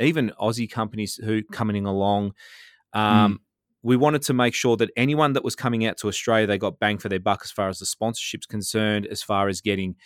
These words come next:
Speaker 1: you know, time with people. You know, when you're at an event and you got morning tea, lunch, and afternoon tea, it flies.
Speaker 2: Yep.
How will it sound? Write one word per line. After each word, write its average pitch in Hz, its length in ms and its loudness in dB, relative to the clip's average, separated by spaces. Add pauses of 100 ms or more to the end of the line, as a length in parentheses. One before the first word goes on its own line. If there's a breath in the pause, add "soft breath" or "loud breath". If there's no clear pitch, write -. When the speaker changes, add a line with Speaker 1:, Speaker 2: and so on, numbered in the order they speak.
(240 soft breath)
Speaker 1:
you 107 100 -2
know, 98 240 0 (480)
time 120 540 2
with 98 180 -6
people. 90 380 -8
You 120 80 -6
know, 131 100 0
when 131 100 0
you're 120 140 2
at 107 80 0
an 101 100 -4
event 110 340 -2
and 101 80 -10
you 104 60 -4
got 101 160 -6
morning 110 380 2
tea, 98 420 -2
lunch, 98 340 0
and 95 100 -4
afternoon 98 420 -2
tea, 95 300 -4 (240 soft breath)
it - 100 -6
flies. 90 460 -2
Speaker 2:
Yep. 101 180 -2